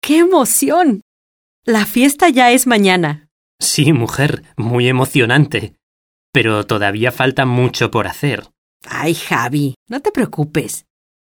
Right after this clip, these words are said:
Speaker 1: Mira, vamos a repartirnos las cosas que hay que hacer.
Speaker 2: De acuerdo. A ver, ¿quién decora el salón? ¿Lo haces tú?
Speaker 1: No, mejor decóralo tú.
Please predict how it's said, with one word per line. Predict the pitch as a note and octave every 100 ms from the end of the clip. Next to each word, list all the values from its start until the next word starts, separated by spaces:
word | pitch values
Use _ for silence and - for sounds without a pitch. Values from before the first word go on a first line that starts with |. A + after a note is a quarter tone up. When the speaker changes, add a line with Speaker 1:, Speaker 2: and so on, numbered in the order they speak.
| -
Speaker 1:
Mira, | G3 E3 - _ _ _ _ - - -
vamos | B3 E4
a | C4+
repartirnos | F3 - D3+ D#3 A3+ C#4
las | F3+ D3 -
cosas | B3+ B3+ E4+
que | -
hay | F3 E3+
que | G3
hacer. | - C#3 - _ _ _ -
Speaker 2:
De | - C3
acuerdo. | G#2+ B2+ G#2+ E2+ _ _ _ _
A | A#2+
ver, | A#2+ G#2+ - _ _ _ _ -
¿quién | C#3+ D#3 D#3
decora | D3+ D3+ D3
el | C#3
salón? | C3+ G#2 - - _ _ -
¿Lo | A#2+
haces | D3 D3+
tú? | D#3 A3+ B3 _ _ _ -
Speaker 1:
No, | D4+ E4 D#3 - _ _ _
mejor | - D4+ F#4 F#4 -
decóralo | G#3 A3 A#3 C#4 B3 A3+ G#3 F3
tú. | F#3 C#3+